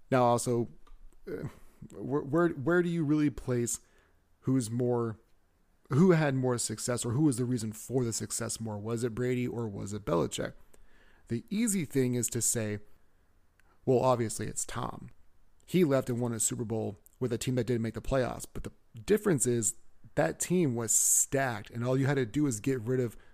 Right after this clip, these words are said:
thirty for thirty Jameis Winston, T Ds and I N Ts. Get rid of that dude. Tom Brady rolls in. He's trying to play the way that Bruce Arians wants him to, and then Tom's like, "Nah, B, let me take over this." And then they play Tom's way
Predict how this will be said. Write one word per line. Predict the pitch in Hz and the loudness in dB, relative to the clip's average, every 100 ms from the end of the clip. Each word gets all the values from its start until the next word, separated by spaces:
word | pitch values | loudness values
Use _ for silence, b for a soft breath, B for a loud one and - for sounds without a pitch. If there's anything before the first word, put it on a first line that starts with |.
| b | b
thirty | - 147 147 | 2 6 6
for | 143 131 | 2 -2
thirty | - 147 139 | 2 2 2
Jameis | 120 135 127 - | 0 0 2 0
Winston, | 127 143 120 120 | 0 0 -2 -4
T | - | -4
Ds | 120 120 | -2 -2
and | 113 | -2
I | 117 | -4
N | 113 107 | -4 -4
Ts. | 151 123 - - - - b b b b b b b b | -4 -4 -8 -12 -20 -20 b b b b b b b b
Get | 160 | 4
rid | 165 143 | 6 6
of | |
that | 127 175 143 | 4 0 -2
dude. | 120 120 - - - - - - - | -2 -4 -6 -16 -20 -20 -20 -20 -2
Tom | 143 139 | 2 4
Brady | 143 156 135 | 4 2 2
rolls | 120 117 110 | 2 0 0
in. | 113 117 - - - - - _ - - | -2 -4 -6 -20 -20 -20 -20 _ -20 -20
He's | - 160 | 0 0
trying | - 147 | 2 0
to | 135 | 0
play | - 135 131 | 0 2 2
the | 117 | 2
way | 120 | 0
that | 113 | -2
Bruce | 110 110 - - | -2 -4 -2 0
Arians | 170 180 123 | 2 2 -2
wants | 120 120 | -2 -2
him | 113 113 | -4 -4
to, | 117 113 107 - - | -4 -4 -6 -12 -10
and | 127 123 | -4 -2
then | 117 | -2
Tom's | 107 127 127 120 | -2 -2 0 -2
like, | 117 | -2
"Nah, | 131 135 | 0 0
B, | 120 123 | 0 0
let | 123 | 2
me | 147 | 0
take | 151 139 | 0 0
over | 123 110 | 0 -2
this." | 107 - - - - - - - - - - - - | -4 -8 -10 -14 -20 -20 -20 -20 -20 -20 -20 -20 -2
And | 135 | 0
then | 156 | 2
they | 151 | 2
play | 123 | 0
Tom's | 113 139 180 175 | -2 0 0 0
way | 113 110 110 | -2 -2 -4